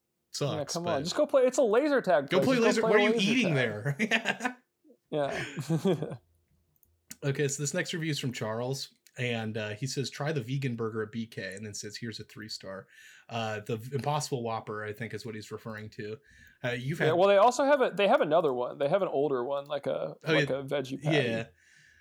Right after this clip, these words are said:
Speaker 1: That's a, that was another good one. So it's another Burger King review. We're getting tons of Burger King reviews from Charles, which is great 'cause that's the best restaurant.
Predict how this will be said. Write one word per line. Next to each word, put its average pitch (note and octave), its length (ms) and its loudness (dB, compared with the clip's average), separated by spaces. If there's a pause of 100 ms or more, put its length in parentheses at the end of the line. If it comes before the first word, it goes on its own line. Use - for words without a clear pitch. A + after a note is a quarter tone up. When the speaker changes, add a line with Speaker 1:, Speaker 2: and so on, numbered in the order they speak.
(140)
Speaker 1:
That's C#3+ 200 0
a, D3 160 2
that C#3 180 0
was D3+ 100 -2
another C3 260 0
good A2 160 -4
one. A2+ 140 -6
So E3+ 80 -4
it's D3+ 120 -2
another E3+ 220 0
Burger C3 300 -2
King A2+ 220 -6
review. A2 260 -6
We're B2 80 -8
getting C3+ 220 -4
tons C3+ 300 -2
of A2+ 60 -8
Burger A#2 220 -8
King A2+ 180 -8
reviews A2 260 -8
from A2+ 100 -10
Charles, A2 340 -8
which A2+ 120 -14
is - 100 -8
great A2+ 260 -6
'cause - 120 -12
that's G#2+ 280 -8
the A2+ 80 -14
best A2 280 -6
restaurant. A2+ 480 -8